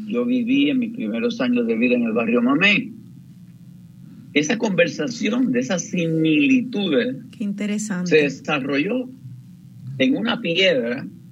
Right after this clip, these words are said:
Speaker 1: que dividía su casa de la mía allá para mil novecientos setenta y cuatro.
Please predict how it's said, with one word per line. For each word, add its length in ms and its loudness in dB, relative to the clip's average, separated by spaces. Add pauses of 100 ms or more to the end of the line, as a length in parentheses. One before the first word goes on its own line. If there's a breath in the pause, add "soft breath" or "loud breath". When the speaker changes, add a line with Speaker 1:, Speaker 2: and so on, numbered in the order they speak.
(400)
Speaker 1:
que 120 0
dividía 800 0 (720)
su 300 -2
casa 720 -2
de 280 2
la 180 0
mía 500 0 (920)
allá 520 2 (600)
para 240 2
mil 240 0
novecientos 880 -2 (300)
setenta 840 0
y 100 -2 (140)
cuatro. 600 0